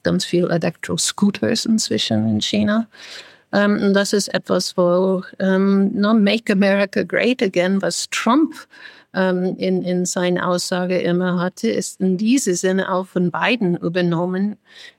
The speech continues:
ähm, dass, ähm, den U S A muss sich wieder wettbewerbsfähig machen in Bereichen, die Zukunftsbereichen sind. Clean Energy ist Zukunft. Ähm, erneuerbare Energien ist Zukunft. Und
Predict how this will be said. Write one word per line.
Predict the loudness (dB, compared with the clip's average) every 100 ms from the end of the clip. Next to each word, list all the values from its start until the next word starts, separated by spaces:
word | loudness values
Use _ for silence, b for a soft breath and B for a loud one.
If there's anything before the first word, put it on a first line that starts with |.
| -4
ähm, | 0 2 2 0
dass, | -2 -2 -4 -8 _ _
ähm, | -4 0 0
den | 0 2
U | 2
S | 2 0
A | 0 2
muss | 0 0
sich | -4 -6 -2
wieder | 0 2 2 2
wettbewerbsfähig | 0 -2 _ -4 -2 -2 -4 -2 0 0 0 0
machen | 0 0 0 0 0
in | 0 2 4
Bereichen, | 2 0 0 0 -2 -2 -2
die | -2
Zukunftsbereichen | -2 -2 0 2 0 0 -6 -4 -4 -4 -2 -2
sind. | -2 -8 -12 -14 _
Clean | 0 2 2
Energy | 2 0 0 -2 -4
ist | -6 -6 -6
Zukunft. | -4 -4 -4 -6 -6 -10 -14 B B B B B
Ähm, | -2 2 4 4 2 2 0
erneuerbare | 0 2 2 0 0 0 0
Energien | 2 2 2 0 0 -2
ist | -6 -6
Zukunft. | 0 0 2 0 0 -2 -8 -6
Und | 0 0 0